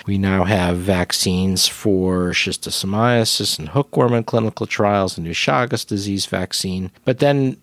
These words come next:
now we've built out a whole new piece with faculty devoted to outbreak investigation and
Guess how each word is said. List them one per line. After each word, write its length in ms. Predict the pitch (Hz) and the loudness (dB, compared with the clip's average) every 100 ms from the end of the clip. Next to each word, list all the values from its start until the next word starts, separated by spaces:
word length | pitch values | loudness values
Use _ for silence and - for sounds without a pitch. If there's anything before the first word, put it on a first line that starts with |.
| - | -4
now 300 | 139 117 117 | 0 4 4
we've 240 | 117 98 | 4 2
built 260 | - 113 104 | 2 2 2
out 200 | 110 104 | 0 0
a 60 | 92 | 0
whole 260 | 110 104 | 0 2
new 420 | 104 104 110 123 | 2 0 2 0
piece 720 | 123 - 113 90 - - - | 0 -4 -4 -4 0 0 0
with 260 | 104 95 - | 0 -2 -2
faculty 1040 | 110 101 - 107 95 - 101 95 95 98 - - 123 | -2 0 -2 -4 -2 0 2 2 0 0 -4 -18 -10
devoted 520 | 110 101 104 101 95 - | -4 2 2 2 0 -2
to 200 | 104 95 | -4 -2
outbreak 420 | 98 - 95 - | 0 0 0 0
investigation 920 | 92 92 - 98 95 95 - - 98 | 0 -2 -2 -2 0 0 0 -2 -2
and 200 | 90 | -2